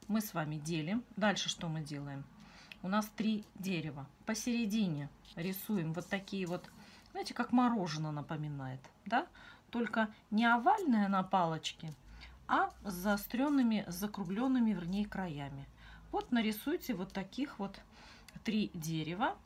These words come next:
и внизу просто рисуем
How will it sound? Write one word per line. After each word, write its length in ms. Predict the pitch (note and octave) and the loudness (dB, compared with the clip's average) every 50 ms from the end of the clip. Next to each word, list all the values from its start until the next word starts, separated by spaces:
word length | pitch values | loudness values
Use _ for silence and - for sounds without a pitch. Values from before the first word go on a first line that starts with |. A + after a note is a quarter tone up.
| - - | -10 -4
и 200 | C4+ C#4+ E4+ F#4 | -4 -2 -2 -4
внизу 640 | - G3+ G3 F#3 G3+ G3+ F#3+ F3 E3+ E3+ G#3+ C4+ F4 - - - - - - - - - - - - - - - - - - - - - | -4 -4 0 2 2 2 2 0 -2 -2 0 -2 -2 -4 -10 -20 -20 -20 -20 -20 -20 -20 -20 -20 -20 -20 -20 -20 -20 -20 -20 -20 -18 -10
просто 400 | - G3+ A3 C#4 C#4+ - - - | -4 -2 -2 -2 -2 -4 -4 -4
рисуем 580 | G#3+ F3+ E3 - - - G3 A3 B3 B3+ B3 B3 | -2 -2 -4 -6 -6 -4 -2 -2 0 0 -2 -2